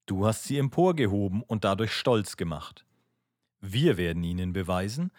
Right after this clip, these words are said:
dass sie nur schwache, armselige Kinder sind, dass aber das Glück von Kindern süßer ist als jedes andere. Sie werden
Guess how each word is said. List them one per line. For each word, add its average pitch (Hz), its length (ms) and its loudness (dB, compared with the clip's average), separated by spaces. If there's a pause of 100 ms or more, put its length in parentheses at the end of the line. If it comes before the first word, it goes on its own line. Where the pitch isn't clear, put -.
(220)
dass - 160 -6
sie 165 80 0
nur 151 160 2
schwache, 101 640 -2 (320)
armselige 92 840 0
Kinder 87 400 -2
sind, 82 340 -8 (320)
dass 107 160 -8
aber 107 180 -2
das 95 240 -2
Glück 151 220 0
von 101 260 0
Kindern 135 440 0
süßer 190 500 -4
ist - 420 -8
als 85 220 -8
jedes 80 380 -8
andere. 76 440 -10 (1040)
Sie - 160 -4
werden 123 240 4